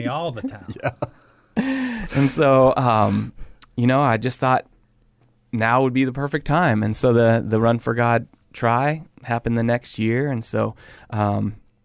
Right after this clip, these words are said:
Speaker 3: I started training for that, and, uh, and it just kinda went on from there.
Speaker 2: And that was a short triathlon, right?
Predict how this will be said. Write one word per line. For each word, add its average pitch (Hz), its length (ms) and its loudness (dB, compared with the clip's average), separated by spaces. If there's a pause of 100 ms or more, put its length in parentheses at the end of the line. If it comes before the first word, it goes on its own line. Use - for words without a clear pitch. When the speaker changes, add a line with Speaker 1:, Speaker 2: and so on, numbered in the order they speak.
(340)
Speaker 3:
I 107 60 -6
started 120 400 -2 (840)
training 127 560 2 (240)
for 123 120 2
that, 135 320 0
and, 110 280 -2
uh, 110 380 -4 (540)
and 107 520 0 (1500)
it 110 100 -6
just - 240 -6 (120)
kinda 117 160 -4
went 123 140 0
on 135 120 -2
from 139 140 -4
there. 156 220 -4 (120)
Speaker 2:
And 117 80 2
that 180 100 0
was 180 80 2
a 135 60 2
short - 400 -2
triathlon, 85 640 -8
right? 92 200 -6